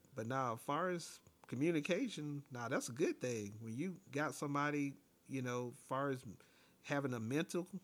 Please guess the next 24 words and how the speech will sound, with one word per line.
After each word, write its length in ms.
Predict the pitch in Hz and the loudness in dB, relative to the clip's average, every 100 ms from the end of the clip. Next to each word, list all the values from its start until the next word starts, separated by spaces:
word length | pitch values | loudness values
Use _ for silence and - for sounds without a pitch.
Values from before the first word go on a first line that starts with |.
| - 135 | -6 -2
uh, 420 | 123 117 117 113 - | 0 0 -2 -4 -8
connection, 640 | - 139 147 175 - 208 214 - _ - | 0 4 4 2 -2 -4 -6 -12 _ -8
yeah. 380 | 104 135 135 117 - - - | -2 0 0 -2 -8 -20 -6
So 320 | - 113 107 101 | 0 2 2 -2
now, 280 | 123 131 95 104 | 0 -2 -2 -4
like 220 | 120 139 | 0 0
I 40 | |
said, 220 | 139 143 | 0 0
just 160 | 123 - | 0 0
go 160 | 131 143 | 0 2
ahead 220 | 143 131 | 2 2
and 100 | 113 120 | -4 -4
ask 180 | 139 - | -4 -2
for 100 | 139 | -2
that 260 | 127 120 - | -2 -4 -4
date. 360 | 113 156 190 - - - - _ 98 | -2 -2 -4 -12 -20 -20 -20 _ -6
And 380 | 113 110 107 113 | -2 -2 -2 -2
I'm 120 | 131 | 0
pretty 260 | 170 151 131 | 2 0 0
sure 240 | - 170 | -2 -4
she's 240 | - 120 | -4 -6
gonna 220 | 110 104 95 | -4 -6 -4
say 180 | 117 | -4
yes. 580 | 110 98 131 131 104 - | -2 -2 -2 -2 -6 -10